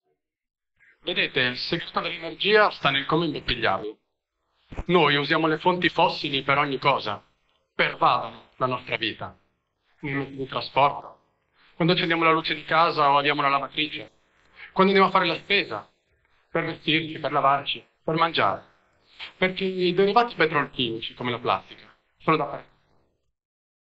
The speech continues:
Noi tutti sappiamo che cosa significa. Inquinamento, cambiamento climatico, siccità. Non c'è più neve sulle nostre Alpi, non c'è quasi più acqua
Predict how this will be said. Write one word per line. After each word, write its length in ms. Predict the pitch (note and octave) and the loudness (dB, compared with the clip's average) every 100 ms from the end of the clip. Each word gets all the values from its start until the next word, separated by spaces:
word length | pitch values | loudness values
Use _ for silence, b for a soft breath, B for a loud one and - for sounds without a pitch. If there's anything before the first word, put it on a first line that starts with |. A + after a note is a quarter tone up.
| _ _ _ _ - | _ _ _ _ -2
Noi 180 | D#3 | -2
tutti 440 | D#3+ C#3 - G#2 G2 - | 2 0 -2 -12 -12 -8
sappiamo 440 | - C#3 A#2+ A2+ | -4 0 0 -2
che 80 | A2 | -6
cosa 160 | A2 G#2 | -8 -8
significa. 600 | - G#2 G2 - G2 G2 _ _ _ _ _ _ _ _ _ | -8 -6 -6 -6 -8 -8 _ _ _ _ _ _ _ _ _
Inquinamento, 800 | - D3+ D3+ C#3+ E3 D3 A2+ - _ _ _ _ _ _ _ _ _ | -8 -4 -2 0 0 -2 -6 -8 _ _ _ _ _ _ _ _ _
cambiamento 540 | E3 D#3+ D#3+ F3 F#3+ | -4 -2 0 0 0
climatico, 600 | F#3+ D#3+ G#2 G#2 - A2 _ _ _ _ _ _ | -4 0 0 -2 -12 -20 _ _ _ _ _ _
siccità. 680 | _ - - C#3+ A#2 F#2+ - _ _ _ _ _ _ _ _ _ _ - - | _ -10 -6 -4 -2 -4 -6 _ _ _ _ _ _ _ _ _ _ -20 -10
Non 160 | F3+ | -6
c'è 160 | G3 G3 | -2 0
più 140 | G3 | 2
neve 320 | F3+ G3+ F3+ C#3+ | 2 2 0 -2
sulle 180 | C#3+ | -2
nostre 300 | C3 C#3 C#3+ | 0 -2 -2
Alpi, 520 | C3 B2+ G#2+ A2+ G#2+ _ _ _ _ B B | 0 0 -2 -12 -12 _ _ _ _ B B
non 160 | F3 F#3+ | -2 0
c'è 180 | F#3 F3 | 0 2
quasi 300 | F3+ E3 C#3 | 4 4 2
più 180 | D#3 D3+ | 4 4
acqua 420 | - - F#3 | 4 4 4